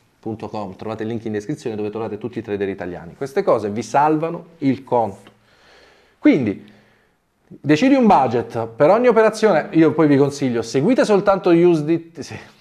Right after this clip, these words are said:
seguite soltanto Bitcoin ed Ethereum, gli date un tre, quattrocento U S D T, mettete ad ogni operazione il dieci per cento,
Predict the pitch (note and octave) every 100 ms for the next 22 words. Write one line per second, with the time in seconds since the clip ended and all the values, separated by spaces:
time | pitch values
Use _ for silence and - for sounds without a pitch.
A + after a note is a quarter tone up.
0 | _ - - C3+ F#3+ A#3+ F#3 F3 E3+ E3+
1 | D3 D#3 - D#3 C#3+ C#3 C#3 A#2+ D#3+ B3
2 | - - - C3 G3 G#3+ F#3+ D#3 - D3
3 | C#3 - _ _ _ _ - C3 D#3+ B2+
4 | - A#2+ C3+ D3 C#3+ B2+ - - - -
5 | C3+ A#2+ C3 - A2+ - A#3 A3 G3+ -
6 | D#3 D#3+ F3 E3 D#3+ D#3+ E3 D3+ A3 F#3+
7 | E3 E3 D#3+ A#2+ A#2 G3+